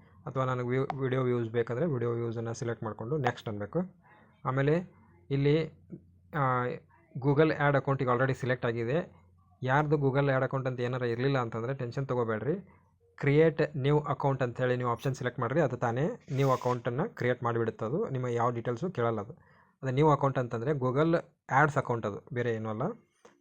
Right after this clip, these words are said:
ಆಮೇಲೆ ನೆಕ್ಸ್ಟ್ ಅಂಥೇಳಿ ಕ್ಲಿಕ್ ಮಾಡಿರಿ. ಮಾಡಿ ಆದಮೇಲೆ ಇಲ್ಲಿ ಪ್ರಮೋಷನನ್ನು ನೀವು ಯಾವ್ದು ಮಾಡ್ತಾ ಇರ್ತೀರೋ ಅದು ಪ್ರಮೋಷನ್ ಹೆಡ್‌ಲೈನ್ ಏನಿರಬೇಕು ಆ ಡೀಟೇಲ್ಸನ್ನು ನೀವು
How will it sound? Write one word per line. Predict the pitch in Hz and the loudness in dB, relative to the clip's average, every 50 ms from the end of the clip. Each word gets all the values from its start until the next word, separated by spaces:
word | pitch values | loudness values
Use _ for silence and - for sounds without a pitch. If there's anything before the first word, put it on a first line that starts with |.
| - - | -6 -4
ಆಮೇಲೆ | 131 127 143 143 147 151 | -2 0 0 2 2 2
ನೆಕ್ಸ್ಟ್ | 139 127 139 - - - | 2 0 -2 -4 -2 -4
ಅಂಥೇಳಿ | 135 127 - 127 117 110 | -4 -2 -2 -2 -4 -2
ಕ್ಲಿಕ್ | - 120 113 - - | -2 -4 -4 -4 -4
ಮಾಡಿರಿ. | 113 110 113 139 202 226 - - _ _ _ _ _ _ _ _ _ _ _ _ _ _ _ - | -4 -2 0 -2 -2 -2 -4 -14 _ _ _ _ _ _ _ _ _ _ _ _ _ _ _ -2
ಮಾಡಿ | 139 143 143 135 | 0 2 2 2
ಆದಮೇಲೆ | 131 123 123 123 123 139 185 220 - - _ _ _ _ _ _ _ - | 2 0 0 0 0 0 0 -2 -4 -12 _ _ _ _ _ _ _ -2
ಇಲ್ಲಿ | 147 139 147 | 0 0 0
ಪ್ರಮೋಷನನ್ನು | 147 143 135 135 156 160 - 165 151 147 143 143 151 | 2 2 2 4 2 2 2 0 0 0 2 0 0
ನೀವು | 151 147 139 135 135 | 0 0 0 0 0
ಯಾವ್ದು | 135 127 123 139 127 | 2 2 0 0 0
ಮಾಡ್ತಾ | 120 120 127 139 - 135 | 0 -2 -2 0 0 -2
ಇರ್ತೀರೋ | 120 110 - 113 113 127 156 170 170 - _ _ _ _ _ _ _ - | -2 -2 -4 -4 -4 -2 -4 -4 -6 -12 _ _ _ _ _ _ _ -4
ಅದು | 147 139 131 147 147 151 165 - - - _ _ _ _ _ - | -2 2 4 4 6 4 4 2 -2 -10 _ _ _ _ _ -2
ಪ್ರಮೋಷನ್ | - 135 135 147 156 147 147 143 139 151 | 0 2 2 2 2 0 0 0 0 0
ಹೆಡ್‌ಲೈನ್ | 170 160 - - 120 120 139 147 139 127 | 0 -2 -2 -2 0 2 4 4 4 2
ಏನಿರಬೇಕು | 131 131 127 117 107 110 107 - - 139 131 - - _ _ _ _ _ _ _ _ _ _ _ _ _ _ _ - | 2 0 0 0 0 -2 -4 -2 -2 -2 -2 -2 -6 _ _ _ _ _ _ _ _ _ _ _ _ _ _ _ 0
ಆ | 147 135 139 | 2 2 2
ಡೀಟೇಲ್ಸನ್ನು | 127 131 123 131 127 120 - 135 127 127 | 2 2 2 2 0 0 0 -4 -4 -2
ನೀವು | 123 123 123 120 135 160 214 | -2 -2 -2 0 0 0 -2